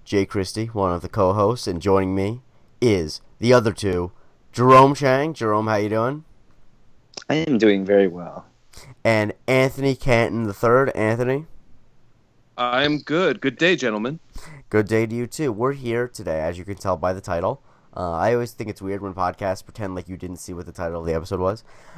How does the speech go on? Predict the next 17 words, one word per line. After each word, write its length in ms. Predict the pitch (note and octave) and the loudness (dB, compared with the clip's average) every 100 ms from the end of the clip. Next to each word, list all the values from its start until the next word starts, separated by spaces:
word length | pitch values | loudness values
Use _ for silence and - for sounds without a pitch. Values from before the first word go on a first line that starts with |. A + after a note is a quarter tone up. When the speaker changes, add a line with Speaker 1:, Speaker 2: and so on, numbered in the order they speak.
| - | -4
Speaker 1:
We're 260 | A2 A2+ | 2 4
here 560 | A2+ A2+ A#2 A#2+ C#3 D3 - | 4 2 4 6 4 0 -8
to 440 | - A2+ G#2 G2 | -2 2 2 0
talk 400 | - A2 G2+ A2+ | 2 8 8 6
about 440 | G2+ G2 F2+ F2 - - - | 2 4 4 4 -2 -16 -6
the 320 | G#2+ G#2 G2 - - | 0 0 -2 -8 -20
fourth 500 | - - F#3 F#3+ F#3 | -20 0 6 6 6
movie 440 | A2+ F2+ E2+ G2 - _ - | 0 0 -2 -4 -10 _ -4
to 80 | |
be 120 | G#2+ G#2+ | 2 4
released 500 | G2+ F#2 F2 - - C#3 - | 4 2 -2 -8 -14 -14 -4
in 140 | G#2+ | -2
the 60 | G#2 | 2
Marvel 320 | G2 G2 F2+ | 6 6 6
Cinematic 460 | - G2+ F#2+ F2+ F2+ | -4 -4 -2 -4 -4
Universe, 500 | F#2 E2+ F2 - - - _ _ | -6 -4 -6 -6 -16 -20 _ _
Thor. 720 | - - - C3+ G#2+ C#2 D#2+ | -18 -8 2 4 4 0 -6